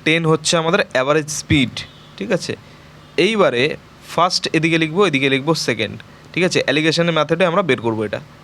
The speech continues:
প্রথম, আহ, প্রথম অংশ সাত কিমি পার ঘন্টা হচ্ছে হেঁটে গিয়েছিল, ওটা ওদিকে দিলাম, আর বারো কিমি গিয়েছিল দৌড়ে।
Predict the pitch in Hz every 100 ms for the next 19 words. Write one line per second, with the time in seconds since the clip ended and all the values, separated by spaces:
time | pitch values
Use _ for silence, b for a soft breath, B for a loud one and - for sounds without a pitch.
0 | - - - 151 160 190 190 - - 156
1 | 147 143 139 170 190 185 196 - 156 -
2 | 190 196 190 185 170 135 147 156 180 180
3 | 190 185 165 151 185 185 180 190 185 180
4 | 170 180 180 214 202 190 135 151 165 165
5 | 160 156 208 175 143 110